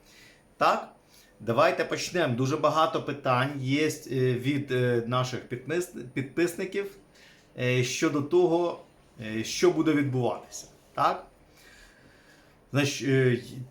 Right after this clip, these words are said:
хочу, е, наголосити, да, що займаюсь вже близько, ну, близько року.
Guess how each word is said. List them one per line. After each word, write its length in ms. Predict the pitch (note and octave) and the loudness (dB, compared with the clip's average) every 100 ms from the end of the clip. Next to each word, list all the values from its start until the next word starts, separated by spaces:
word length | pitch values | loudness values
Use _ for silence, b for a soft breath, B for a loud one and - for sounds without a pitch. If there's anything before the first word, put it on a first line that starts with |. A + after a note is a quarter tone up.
| - | -14
хочу, 560 | - E3+ E3+ D3 C3 A#2+ C3+ | -4 -2 0 0 -2 -6 -8
е, 460 | B2+ C3 B2+ B2 A#2+ - _ | -2 2 2 0 -4 -16 _
наголосити, 760 | A2+ B2 C3 C#3+ C#3+ C3+ B2 A#2 | -6 2 4 4 2 0 -6 -2
да, 240 | G#2 C3+ | 2 2
що 160 | C#3 A#2+ G#2 | 2 -6 -8
займаюсь 800 | G2+ B2+ C3+ D#3+ E3 C3 - - | -2 0 2 4 2 0 -4 -12
вже 380 | - B2 B2 G#2 - | -6 -2 -2 -4 -6
близько, 760 | A#2+ D#3 D#3 - - B2+ A2+ B B B B _ _ _ _ - | -2 0 0 -4 -4 -4 -4 B B B B _ _ _ _ -10
ну, 440 | B2 C3 B2+ B2 G#2+ | -4 -2 -2 -4 -4
близько 560 | A#2+ C#3+ C3 C3+ A#2+ - - A#2+ | -2 -2 -4 -4 -4 -4 -12 -6
року. 460 | A2+ F3 F#3+ G3 | -2 0 0 -4